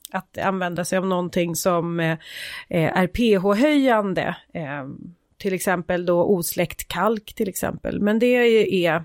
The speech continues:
ah, vilket projekt om det är så att du har en stor åkermark. Och hade man bara, ah, ju, skulle jag säga, använt sig utav växtföljd, så hade kanske man sluppit den här typen utav, eh,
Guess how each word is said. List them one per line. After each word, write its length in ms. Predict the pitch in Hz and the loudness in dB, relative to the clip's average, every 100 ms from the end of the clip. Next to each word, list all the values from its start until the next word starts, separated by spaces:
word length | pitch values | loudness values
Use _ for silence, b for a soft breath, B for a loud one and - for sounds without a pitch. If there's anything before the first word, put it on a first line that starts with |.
| _ - | _ -8
ah, 240 | - - _ _ | -8 -10 _ _
vilket 300 | 208 202 202 | -4 -2 -2
projekt 520 | - 196 - 226 - | -4 -2 0 -2 -2
om 160 | 208 196 | -2 0
det 100 | 185 | 0
är 40 | |
så 120 | 165 160 | 0 -4
att 60 | |
du 80 | 170 | -2
har 140 | 170 | -2
en 80 | 160 | 0
stor 400 | - 175 151 156 | 0 -2 0 0
åkermark. 800 | 180 160 - 196 220 143 - - - B B B B | 2 2 0 0 2 0 -4 -12 -18 B B B B
Och 80 | |
hade 400 | 214 320 311 262 | 2 4 6 6
man 280 | 311 330 294 330 | 6 6 6 6
bara, 480 | 311 226 185 185 - | 6 6 4 2 2
ah, 180 | 214 208 349 | 2 2 0
ju, 260 | 185 202 - 190 - | -4 -6 -8 -10 -8
skulle 260 | - 208 175 | -10 -2 0
jag 100 | 156 | 2
säga, 380 | 185 170 160 - - _ _ - - - - - 349 | 2 2 0 -4 -16 _ _ -20 -20 -18 -12 -8 2
använt 600 | 262 233 202 226 254 240 | 4 4 0 2 2 0
sig 380 | - 240 220 220 | 2 4 4 4
utav 420 | 214 175 175 165 | 2 2 0 0
växtföljd, 880 | 208 - - - - 226 175 180 220 B B B B B _ | -4 -4 -8 -6 -2 0 -2 -6 -8 B B B B B _
så 200 | - - | -4 0
hade 340 | 220 247 180 196 | 4 2 2 -4
kanske 360 | 208 196 208 | -2 -4 -2
man 160 | 196 190 | -2 -2
sluppit 840 | - 294 285 _ - 339 _ - - _ - | 2 2 2 _ -4 -4 _ -18 -18 _ -8
den 160 | 214 | -4
här 180 | 185 165 | 0 0
typen 400 | 160 170 160 165 | -2 -4 -2 -2
utav, 500 | 160 160 156 151 151 | -2 0 -2 -2 -2
eh, 240 | 156 151 | -2 0